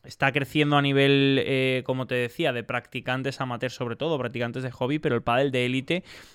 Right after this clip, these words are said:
cada vez está copando más espacio, sobre todo en los medios de comunicación, y es la última que te hago. Da la sensación de que quizá en parte gracias a que podamos ver partidas de pádel, eh, por la televisión,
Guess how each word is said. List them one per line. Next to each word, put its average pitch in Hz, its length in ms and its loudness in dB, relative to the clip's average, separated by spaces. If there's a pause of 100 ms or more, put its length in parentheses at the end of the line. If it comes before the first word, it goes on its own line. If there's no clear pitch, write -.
(220)
cada 139 200 6
vez 156 140 2
está 151 260 -2
copando 127 500 2
más 131 400 2
espacio, 139 540 -2
sobre 127 260 -2
todo 131 180 -2
en 160 60 0
los 135 140 0
medios 135 260 -2
de 135 80 -2
comunicación, 123 600 -2
y 160 80 -2
es 135 100 -4
la 120 100 0
última 127 360 -2
que 110 100 -8
te 107 140 -8
hago. 147 260 0 (460)
Da 139 200 4
la 165 100 6
sensación 170 600 -2
de 165 200 2
que 135 480 -2
quizá 156 480 0
en 165 200 0
parte 165 300 2
gracias 147 440 0
a 135 60 -2
que 135 120 -4
podamos 131 340 0
ver 135 160 -2
partidas 131 440 -2
de 123 100 -4
pádel, 147 380 0 (340)
eh, 123 200 -2
por 123 240 -2
la 120 120 0
televisión, 117 540 -4